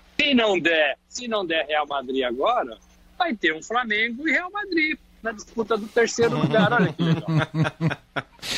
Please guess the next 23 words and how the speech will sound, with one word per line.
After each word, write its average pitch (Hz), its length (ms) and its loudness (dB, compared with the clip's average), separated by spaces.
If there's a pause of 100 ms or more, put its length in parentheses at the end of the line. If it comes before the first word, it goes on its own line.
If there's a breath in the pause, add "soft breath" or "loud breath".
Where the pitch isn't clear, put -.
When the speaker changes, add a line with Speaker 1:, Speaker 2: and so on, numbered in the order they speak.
(200 loud breath)
Speaker 2:
E 170 80 4
se 202 160 4
o 170 60 8
Real 170 140 4
Madrid 147 340 2
for 151 160 0
pra 156 180 2
final, 196 460 2
o - 20 0
Flamengo 190 480 2
será 175 240 2
representado 156 640 2
pelo 160 160 2
Vinícius 160 460 2
Júnior. 143 420 4 (100)
Aí 110 180 -6
pode 143 260 0
lembrar 226 340 4
do 202 100 -4
passado 160 520 -2
flamenguista 143 640 2
do 175 100 0
Vinícius - 640 -2